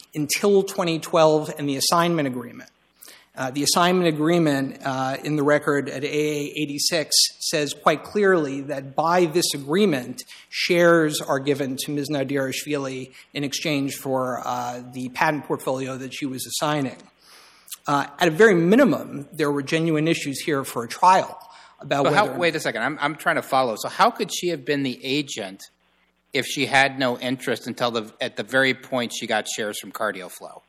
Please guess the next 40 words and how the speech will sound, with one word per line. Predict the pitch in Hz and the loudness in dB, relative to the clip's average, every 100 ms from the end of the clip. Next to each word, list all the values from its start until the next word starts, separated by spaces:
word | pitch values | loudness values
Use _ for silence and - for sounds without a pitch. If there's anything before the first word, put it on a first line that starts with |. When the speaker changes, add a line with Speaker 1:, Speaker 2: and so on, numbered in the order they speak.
| - _ _ | -20 _ _
Speaker 1:
So, | - 202 180 175 | -2 2 2 2
uh, | - 170 156 151 - - - - | -2 -2 0 -2 -6 -16 -20 -14
the | 165 175 165 160 143 | -6 -4 -2 -4 -6
district | 143 240 240 - | 0 0 0 4
court's | 214 180 - - | 4 4 0 4
only | 202 233 220 190 160 | 6 8 6 2 -2
basis | 143 160 151 151 139 - | -2 0 2 2 -2 -4
for | 139 | -2
saying | 170 151 | 0 0
that | 139 | 0
there | 156 | 0
was | 143 143 | 0 0
no | 156 151 | 0 2
agency | 160 151 143 - 131 | -2 -2 -4 -4 -6
agreement | 135 139 131 131 | -6 -6 -6 -6
here | 139 131 | -6 -6
was | 131 | -8
because | - 135 - 190 170 151 139 135 - - | -14 -12 0 6 8 6 2 -4 -8 -4
there | 135 139 143 | -2 0 0
was, | 143 143 135 131 - 143 | 0 0 -2 -6 -8 -6
the | 139 131 127 - - | -6 -6 -12 -16 -8
district | 151 - 160 | -8 -2 -2
court | 123 | 0
believed | 147 147 151 147 131 | 0 0 0 -2 -4
that | 123 123 - | -6 -8 -10
Ms. | 143 143 | -6 -4
Nadirashvili | 143 127 131 139 - 151 131 | -4 -4 -4 -4 -4 -4 -4
was | 131 120 | -8 -8
a | |
shareholder | - 190 175 160 139 120 123 123 - - - | -4 2 4 4 2 -2 -8 -10 -12 -20 -8
at | 143 139 | -8 -6
the | |
time | 139 156 147 143 143 | -6 -2 0 0 -4
of | - 131 123 127 | -4 -6 -6 -6
the | 135 135 | -8 -6
execution | - 135 147 127 135 | -6 -6 -6 -4 -6
of | 120 | -6
the | 127 | -2
settlement | 160 147 135 123 | 0 2 -2 -6
agreement. | 135 120 120 | -8 -12 -14